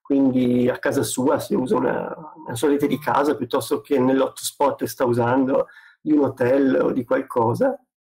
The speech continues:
Oppure, e qui è ancora più difficile, bisogna essere sulla stessa rete dove è situato il sistema di home banking, quello che stiamo attaccando.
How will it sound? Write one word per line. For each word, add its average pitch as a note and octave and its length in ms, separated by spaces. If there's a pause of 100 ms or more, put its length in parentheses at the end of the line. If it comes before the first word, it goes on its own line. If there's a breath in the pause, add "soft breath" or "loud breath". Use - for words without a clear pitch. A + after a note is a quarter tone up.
(560)
Oppure, F3+ 840
e D#3+ 140
qui E3 140
è D3 40
ancora C3 240
più C3+ 120
difficile, F#3 840 (340 loud breath)
bisogna D#3+ 280
essere E3+ 340
sulla C3+ 300
stessa E3+ 580
rete D3 520
dove B2+ 200
è - 20
situato B2 420
il B2+ 60
sistema A#2+ 960
di C3+ 140
home B2 140
banking, C#3 600
quello - 360 (840)
che G3+ 100
stiamo - 200
attaccando. - 760